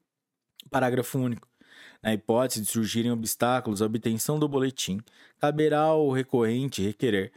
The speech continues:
mediante a indicação de dados necessários, que o órgão de justiça eleitoral perante a, o qual foi interposto o recurso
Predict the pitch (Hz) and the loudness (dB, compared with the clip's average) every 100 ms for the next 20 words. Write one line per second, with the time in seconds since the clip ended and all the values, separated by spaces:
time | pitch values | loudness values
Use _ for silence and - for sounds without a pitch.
0 | _ - 120 117 113 139 139 131 120 113 | _ -8 -4 -2 0 -2 -2 -4 -4 -2
1 | 117 - 139 120 104 110 95 101 123 - | -2 0 -2 0 0 0 -2 -4 -4 0
2 | 95 90 87 - - - _ - 117 113 | 0 0 -6 -16 -20 -20 _ -2 0 2
3 | 120 131 107 82 80 92 - 110 120 123 | 2 2 0 -4 -6 -8 -4 -2 0 0
4 | 120 131 131 139 131 123 151 156 147 135 | 0 2 2 0 0 0 0 0 0 0
5 | - _ _ _ - 143 139 120 135 135 | -4 _ _ _ -2 -2 2 2 4 2
6 | - 101 101 113 101 113 123 - 90 95 | 0 -2 0 -2 -2 -2 -2 -2 -2 -2
7 | - 113 117 - | -2 -2 0 -2